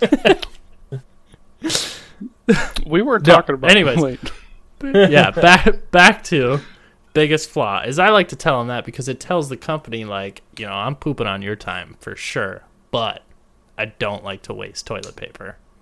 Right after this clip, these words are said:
Speaker 1: Mm.
Speaker 3: I see that flaw in me. Like, I'm wiping four times, and that last one came out completely clean. I could have skipped that handful of your one-ply cheap toilet paper, but instead I cost this company one point three cents.
Speaker 1: And now I'm
Speaker 3: And I'm gonna
Speaker 1: bleeding.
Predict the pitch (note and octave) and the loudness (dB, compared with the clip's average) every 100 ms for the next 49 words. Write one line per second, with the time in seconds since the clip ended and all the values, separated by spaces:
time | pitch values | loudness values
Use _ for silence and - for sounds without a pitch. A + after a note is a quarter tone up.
0 | _ _ _ _ _ - - C3+ A#2+ A2+ | _ _ _ _ _ -20 -18 -10 -6 -4
1 | - C#3+ C3+ C3 C3 - B2+ C3+ C3+ C#3 | -4 -2 0 0 -2 -2 -2 0 -2 -4
2 | C#3+ D3 - F#2+ - - C3 B2+ B2+ B2 | -6 -8 -10 -10 -10 -6 -4 -2 -2 -2
3 | G#2+ G#2 - C3+ B2 - A#2 A#2+ B2+ C3 | -6 -10 -4 -2 -2 -2 -6 -6 -8 -12
4 | - A2+ A2+ C3+ G#2+ A2+ - - B2+ A#2+ | -14 -12 -6 -4 -4 -4 -6 -6 -10 -6
5 | C3 A#2 A2 A#2 G2 C3 A#2+ G#2+ - - | -6 -6 -8 -10 -12 -10 -10 -10 -12 -8
6 | C#3 A#2+ A2 B2 - C3+ - - D3 - | -6 -6 -6 -6 -4 -8 -8 -6 -8 -6
7 | C3 G2 G2+ G#2+ G2 - G#2 G2+ G2+ G2 | -8 -8 -8 -10 -10 -12 -10 -10 -8 -8
8 | G2+ G#2 G2+ - G2+ F#2+ - A2+ - - | -8 -10 -10 -8 -6 -6 -8 -12 -12 -10
9 | G2 F#2+ G#2 G2 F#2+ G#2 - _ _ - | -10 -10 -14 -14 -14 -16 -18 _ _ -14
10 | A2+ G#2 - B2+ A2 B2 A2+ G#2+ - A2 | -12 -10 -6 -6 -6 -8 -10 -10 -12 -18
11 | - A2 A#2 G#2 G2+ A#2 A#2+ C3 A2+ - | -14 -14 -10 -10 -8 -8 -4 -6 -6 -10
12 | - G#2+ G#2 - G2 - - - _ _ | -14 -12 -12 -10 -12 -12 -16 -18 _ _
13 | _ _ F3 D3+ C#3 C3+ C3 G#2 C#3 D#3 | _ _ -6 -4 0 0 -2 -2 0 2
14 | B2 A2+ | 0 -4